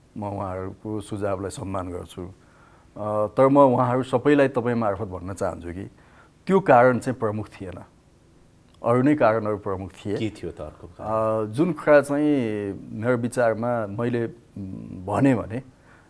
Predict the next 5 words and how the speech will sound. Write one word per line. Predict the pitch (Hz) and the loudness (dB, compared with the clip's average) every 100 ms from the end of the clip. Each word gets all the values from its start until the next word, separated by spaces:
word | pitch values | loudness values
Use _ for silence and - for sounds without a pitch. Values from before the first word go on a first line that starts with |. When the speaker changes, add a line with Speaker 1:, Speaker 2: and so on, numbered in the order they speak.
| _ - - | _ -2 4
Speaker 1:
पार्टीभित्रको | 143 196 143 104 117 117 143 | 4 4 -2 0 -2 0 -2
अन्तर्विरोधलाई | 135 117 120 113 110 113 107 120 113 117 | 0 2 2 2 0 -2 -4 -8 0 2
नै | 120 160 | 4 0
बल | 127 113 107 | 0 0 -2
पुग्छ | - 85 - | -6 -14 -12